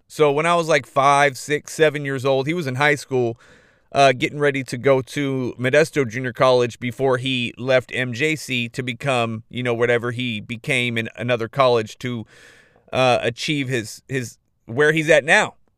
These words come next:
You know, being one of the fucking top actors in America. You know, fucking Marvel D C shit, you know?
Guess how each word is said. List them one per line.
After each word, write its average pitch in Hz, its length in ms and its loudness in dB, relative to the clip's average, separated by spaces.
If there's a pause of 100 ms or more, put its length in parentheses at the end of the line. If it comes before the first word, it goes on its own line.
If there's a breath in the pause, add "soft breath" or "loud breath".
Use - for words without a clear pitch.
(100)
You 131 120 -4
know, 139 100 0
being 151 240 0
one 160 160 0
of 143 60 -2
the 135 100 -2
fucking 151 720 2
top 156 280 4
actors 151 600 -2
in 165 160 -2
America. 143 640 0 (280)
You 110 140 -10
know, 135 200 -2
fucking 156 520 0 (160)
Marvel 160 540 0
D 170 260 -4
C 196 280 -6
shit, 123 340 -4 (240)
you 123 140 -6
know? 143 240 -2